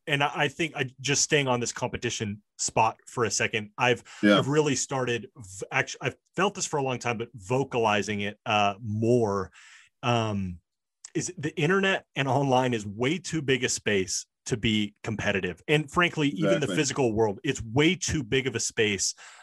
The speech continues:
Speaker 1: uh, for one church, one pastor, even, even the top ten, the top fifty. It takes all of us, and particularly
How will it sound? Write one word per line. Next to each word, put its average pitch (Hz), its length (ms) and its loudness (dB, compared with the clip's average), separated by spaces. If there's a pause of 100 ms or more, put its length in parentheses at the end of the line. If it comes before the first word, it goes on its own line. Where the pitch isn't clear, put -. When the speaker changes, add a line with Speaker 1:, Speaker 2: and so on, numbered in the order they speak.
(140)
Speaker 1:
uh, 120 240 4
for 117 240 -2
one 139 240 0
church, 131 340 0
one 120 240 0
pastor, 113 640 -2
even, 170 340 0
even 165 280 -2
the 127 100 2
top - 400 -2
ten, 135 320 -2
the 117 80 -4
top 113 380 -4
fifty. 107 440 -4 (360)
It 143 120 0
takes 165 260 0
all 127 280 0
of 143 80 -2
us, 170 220 2
and - 120 -10
particularly 139 760 -2